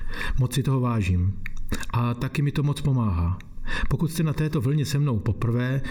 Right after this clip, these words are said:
vítejte, díky také vám za odvahu přemýšlet o oděvech. Pojďme k tématu. V předchozích dílech jsme slova moudrý šatník a smysluplnost skloňovali často.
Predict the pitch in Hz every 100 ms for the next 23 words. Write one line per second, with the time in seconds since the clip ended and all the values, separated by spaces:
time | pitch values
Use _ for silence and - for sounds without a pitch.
0 | - 107 104 127 123 127 123 123 - -
1 | 113 127 131 135 113 113 110 117 113 110
2 | 110 104 107 113 113 113 101 - 104 120
3 | 120 95 87 87 - - - - - -
4 | - - - - - - - - - 156
5 | 175 - 143 131 117 90 - - - -
6 | - - - 151 147 190 190 110 120 143
7 | 143 - 151 147 117 - 135 131 117 127
8 | 147 - 120 131 135 120 - 107 - 135
9 | 127 131 104 - 113 123 120 120 - 95
10 | - 95